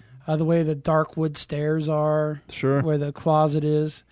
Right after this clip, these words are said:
Speaker 2: You think maybe
Speaker 1: So,
Speaker 2: it's an
Speaker 1: uh,
Speaker 2: homage to the, uh
Speaker 1: I think it may be. They have. I've tried to look it up real quickly before we got on. I haven't seen that mentioned yet. Uh, I'd like you to try to give it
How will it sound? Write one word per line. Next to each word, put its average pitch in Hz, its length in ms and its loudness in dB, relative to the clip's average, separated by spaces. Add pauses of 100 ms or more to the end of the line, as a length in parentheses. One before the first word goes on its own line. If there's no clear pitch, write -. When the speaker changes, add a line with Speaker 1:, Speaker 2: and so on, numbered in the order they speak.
Speaker 2:
You 139 80 -4
think 135 140 2
maybe 131 220 4
Speaker 1:
So, 135 80 6
Speaker 2:
it's 123 100 4
an 131 80 4
Speaker 1:
uh, 131 80 4
Speaker 2:
homage 131 480 2
to 143 180 0
the, 131 220 2
uh 131 280 2
Speaker 1:
I 302 140 0
think 403 380 -4
it 311 100 -2
may 220 640 2
be. 233 560 -6
They 233 140 -4
have. 269 180 -4
I've 196 200 -2
tried 247 220 -6
to 226 60 -2
look 180 360 -6
it 175 120 -6
up 180 320 -6 (220)
real 185 160 -6
quickly 190 420 -10
before 165 260 -10
we 156 80 -6
got 135 200 -12
on. 165 360 -6 (480)
I 165 60 -14
haven't 175 380 -6
seen 170 300 -6
that 147 200 -8
mentioned 151 560 -8
yet. 165 340 -8
Uh, 151 260 -12 (340)
I'd - 60 -18
like 190 200 -4
you 196 80 -2
to 214 120 -4
try 170 200 -2
to 165 60 -2
give 160 180 -2
it 143 200 -6